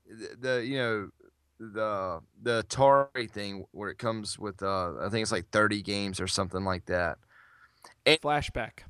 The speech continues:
Speaker 1: Yeah, the Flashback. And I, and I thought, I was like, "You know what? This is gonna be, should I or should I not?" You know, I, I like, I'm not sure if Pitfall was on there, but, like, Asteroids and all that. I used to love the game E T back when E T was big, come out on the
Speaker 2: <sighs>
Speaker 1: and, uh,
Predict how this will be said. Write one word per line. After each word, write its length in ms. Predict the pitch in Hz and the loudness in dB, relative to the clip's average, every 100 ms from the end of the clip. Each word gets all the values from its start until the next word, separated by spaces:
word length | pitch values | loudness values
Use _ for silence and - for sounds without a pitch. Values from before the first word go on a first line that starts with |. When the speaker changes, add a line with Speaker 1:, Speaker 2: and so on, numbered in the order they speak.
| - | 2
Speaker 1:
Yeah, 240 | 147 107 | 6 6
the 100 | 104 | 4
Flashback. 560 | - 135 117 - 95 87 | 4 6 6 4 0 2
And 120 | 139 | 0
I, 40 | |
and 200 | 147 143 | 2 2
I 100 | 147 | 0
thought, 280 | 131 160 160 | 0 -2 0
I 40 | 135 | 0
was 140 | 123 | 0
like, 280 | 120 113 117 | -2 -2 -2
"You 60 | |
know 160 | 127 147 | 2 6
what? 280 | 147 143 117 | 8 8 4
This 180 | 131 117 | -2 -4
is 100 | 110 | -2
gonna 180 | 123 | -2
be, 300 | 113 113 95 - _ _ - _ - | -2 -4 -6 -14 _ _ -20 _ -2
should 280 | - 196 208 | 6 8 10
I 120 | 190 | 10
or 100 | 165 | 8
should 220 | - 156 | 4 4
I 60 | 139 | 4
not?" 240 | 127 113 | 2 0
You 80 | 107 | 0
know, 60 | 113 | 0
I, 140 | 120 | 0
I 140 | 95 127 | 0 0
like, 240 | 135 - _ - 73 | -2 -4 _ -16 -4
I'm 140 | 135 | -2
not 120 | 143 135 | 0 0
sure 160 | 135 | -2
if 80 | - | -2
Pitfall 500 | 156 160 - 113 101 | 2 2 2 0 0
was 140 | 98 | -2
on 120 | 101 104 | -4 -2
there, 120 | 104 | -2
but, 80 | 95 | -2
like, 120 | 67 | -2
Asteroids 640 | 98 104 - 107 104 101 | 0 0 0 0 0 0
and 80 | 104 | 0
all 100 | 104 | 4
that. 140 | 107 | 6
I 40 | 120 | 6
used 180 | 131 | 4
to 80 | 107 | 0
love 400 | 107 120 127 104 | 2 6 8 6
the 80 | 90 | 0
game 260 | 107 110 - | -2 -2 -4
E 220 | 101 120 | -4 -4
T 380 | - 131 120 117 | 0 0 2 0
back 320 | 107 98 95 | 0 0 0
when 100 | 98 | -2
E 80 | 107 | -4
T 200 | 104 117 | -2 0
was 160 | 107 95 | 0 2
big, 240 | 104 104 | 2 2
come 120 | 107 | 2
out 120 | 104 | 2
on 120 | 104 101 | 2 2
the 160 | 101 - - - - - | 0 -2 -6 -6 -6 -8
Speaker 2:
<sighs> 520 | - - - - _ 117 | -12 -14 -20 -20 _ 4
Speaker 1:
and, 260 | 131 139 | 4 8
uh, 480 | 139 135 127 107 | 10 10 8 6